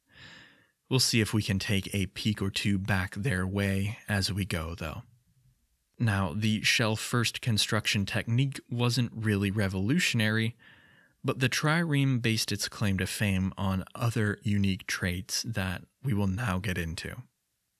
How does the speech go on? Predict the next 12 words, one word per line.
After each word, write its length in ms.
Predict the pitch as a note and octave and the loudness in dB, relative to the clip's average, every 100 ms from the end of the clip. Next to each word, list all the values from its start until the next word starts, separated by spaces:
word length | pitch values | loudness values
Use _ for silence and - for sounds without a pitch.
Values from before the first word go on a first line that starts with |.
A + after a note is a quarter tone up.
| _ _ _ _ _ _ _ _ _ _ _ _ _ - - - - - - - | _ _ _ _ _ _ _ _ _ _ _ _ _ -20 -20 -20 -20 -20 -20 -4
To 80 | - | -2
take 260 | - G3+ E3 | 0 2 2
a 60 | |
step 240 | - - A#2 | 2 2 0
back 400 | A#2 A#2+ C3+ B2+ | 2 4 4 2
here 300 | - G#2+ G#2+ | 0 2 0
for 240 | - A2 | 0 0
the 140 | G#2+ G#2 | 2 2
most 300 | G2+ F#2+ - | 2 0 -2
important 540 | F#2+ - - - - | -2 -2 -2 -2 -4
points 340 | - F#2+ - | -4 -4 -2
first, 540 | - - C#3 G#2 - | -4 -2 0 0 -2